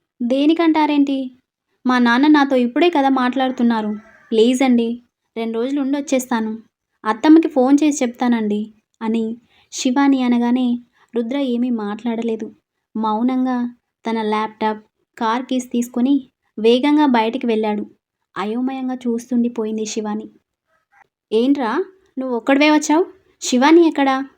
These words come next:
లోపలికి వచ్చిన రుద్రని అడిగింది పార్వతి. కాస్త నా ముఖాన కాఫీ ఇస్తావా? లేదంటే వచ్చిందనే ఆఫీస్కి వెళ్ళిపోనా? సీరియస్గా అన్నాడు.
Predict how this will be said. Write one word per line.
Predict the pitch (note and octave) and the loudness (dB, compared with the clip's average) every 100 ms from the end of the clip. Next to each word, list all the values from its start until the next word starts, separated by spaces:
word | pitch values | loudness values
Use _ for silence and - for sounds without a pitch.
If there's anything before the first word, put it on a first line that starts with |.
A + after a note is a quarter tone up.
| _ _ _ | _ _ _
లోపలికి | G#3+ G3+ A3 B3 B3 A#3+ | -4 -2 -2 -4 -4 -4
వచ్చిన | A#3+ - A3+ | -4 -6 -6
రుద్రని | G#3+ G#3 A3+ A#3 A3 | -4 -4 -4 -4 -4
అడిగింది | G#3+ G#3+ G#3+ - - _ | -2 -2 -4 -8 -20 _
పార్వతి. | A3 G3+ G3+ G3+ G3+ - _ _ _ _ _ - | -6 -4 -4 -6 -10 -14 _ _ _ _ _ -2
కాస్త | A#3+ A#3+ B3 | -2 0 0
నా | A3+ | 2
ముఖాన | A3+ A#3 C#4+ | 0 4 4
కాఫీ | C#4 A3+ A#3+ C#4 | 4 2 2 0
ఇస్తావా? | C4+ A#3 G#3 B3 - _ _ _ C4 | 2 0 2 0 -2 _ _ _ -2
లేదంటే | C4+ C#4+ D#4 | 0 2 2
వచ్చిందనే | C4+ C4 D4 C#4+ C#4+ A3 | 0 0 0 2 2 2
ఆఫీస్కి | A#3 C#4 - B3+ | 0 -2 0 2
వెళ్ళిపోనా? | A#3+ A#3+ G#3+ G#3 - _ _ _ _ _ | 2 2 0 -2 -6 _ _ _ _ _
సీరియస్గా | - G#3+ A3 A#3+ A#3+ A#3+ A#3 | -10 -6 -4 -2 -4 -4 -4
అన్నాడు. | A3 G#3+ | -4 -6